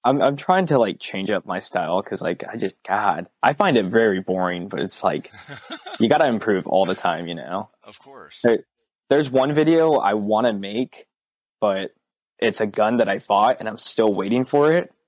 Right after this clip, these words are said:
Speaker 1: And, um, I don't know. I, I pre-ordered it in December, and it's the, uh, Z B thirty. It's on Evike, and, uh, it's gonna come out in April.
Speaker 2: Oh, okay.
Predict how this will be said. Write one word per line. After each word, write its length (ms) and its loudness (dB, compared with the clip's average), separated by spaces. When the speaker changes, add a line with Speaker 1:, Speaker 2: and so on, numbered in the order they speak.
Speaker 1:
And, 440 -4
um, 460 0
I 120 4
don't 180 4
know. 380 4
I, 200 4
I 180 2
pre-ordered 580 2
it 120 2
in 100 0
December, 600 0
and 140 -2
it's 320 -4
the, 380 0
uh, 280 2
Z 220 0
B 140 2
thirty. 360 2
It's 100 -8
on 140 2
Evike, 440 -2
and, 240 2
uh, 160 4
it's 140 -2
gonna 180 2
come 220 -2
out 240 4
in 140 -8
April. 440 -12
Speaker 2:
Oh, 260 -20
okay. 240 -20